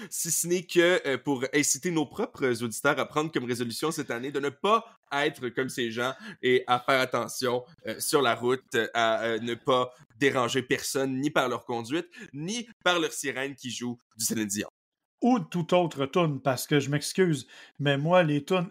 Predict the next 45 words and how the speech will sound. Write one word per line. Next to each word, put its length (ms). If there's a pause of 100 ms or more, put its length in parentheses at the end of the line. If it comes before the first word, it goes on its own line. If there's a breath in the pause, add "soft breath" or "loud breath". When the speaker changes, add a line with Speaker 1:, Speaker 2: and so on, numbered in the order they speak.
Speaker 2:
hip-hop 440
où 80
t'as 120
l'impression 560
que 120
l'auto 460
avance 640 (300 loud breath)
au, 180 (240)
au 140
mouvement 420
des 120
vibrations 520
des 120
haut-parleurs 600 (280 loud breath)
parce 160
qu'il 100
y 40
a 20
trop 220
de 40
bass, 440 (400 soft breath)
je 140
trouve 100
pas 140
ça 120
particulièrement 880
plus 240
intéressant 580
que 300 (280 loud breath)
du 80
Céline 340
Dion, 320
là. 160 (300)
Speaker 1:
N'importe 680
quel 280
genre 200
de 80
musique 360
que 80
t'entends 500
à 60
travers 360
la 120
voiture, 560
euh, 220